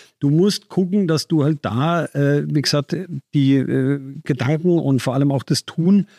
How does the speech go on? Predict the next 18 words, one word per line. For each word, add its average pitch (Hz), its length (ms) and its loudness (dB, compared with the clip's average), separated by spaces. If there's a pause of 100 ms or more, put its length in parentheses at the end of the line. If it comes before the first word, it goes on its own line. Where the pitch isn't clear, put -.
(480)
öffnest, 185 560 0
um, 165 420 2
äh, 135 220 -2
dich 175 360 0 (220)
mal 147 180 2
mit 151 160 2
diesen 160 240 2
Renditen 156 460 0
zu 156 140 0
beschäftigen, 143 540 0
die 143 80 0
da 135 100 2
möglich 156 300 0
sind. 123 120 0
Das 117 120 0
hat 123 140 -2
nichts 156 300 0
mit, 156 320 0